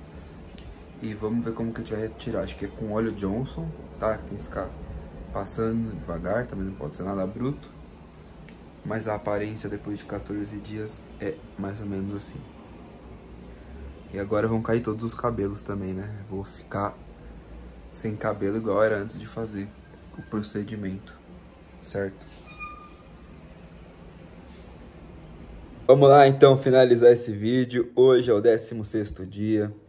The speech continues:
na verdade a décima sétima noite, né? Que o,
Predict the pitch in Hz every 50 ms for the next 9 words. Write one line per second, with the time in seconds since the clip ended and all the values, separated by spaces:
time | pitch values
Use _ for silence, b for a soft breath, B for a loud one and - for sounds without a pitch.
0 | - - 104 98 101 101 98 101 101 98 92 92 - 98 98 98 B B B B
1 | B B B B B B B - - - 101 113 117 113 - 120 107 101 101 101
2 | - 107 101 - - 95 95 92 92 92 95 101 101 101 - - 98 98 98 98
3 | - - - - - -